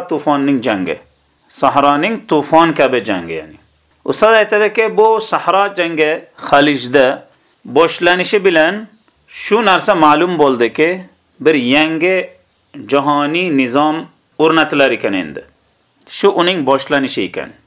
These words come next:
Va shu jang mamlakatlarimizda hukumat qilayotgan hukumatlar va hokimlarning orqasida yashnib turgan asl dushmanning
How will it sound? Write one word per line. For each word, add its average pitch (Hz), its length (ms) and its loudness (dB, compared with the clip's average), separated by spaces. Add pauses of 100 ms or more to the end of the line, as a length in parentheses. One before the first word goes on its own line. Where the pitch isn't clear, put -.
(320)
Va 175 140 4
shu 247 260 0
jang 240 380 0 (580)
mamlakatlarimizda 175 1300 2 (600)
hukumat 196 540 2
qilayotgan 185 840 0
hukumatlar 156 920 2
va 147 160 0
hokimlarning 143 1000 0 (760)
orqasida 151 800 2 (840)
yashnib 151 600 0 (140)
turgan 190 440 0 (240)
asl 226 420 2 (140)
dushmanning 165 640 0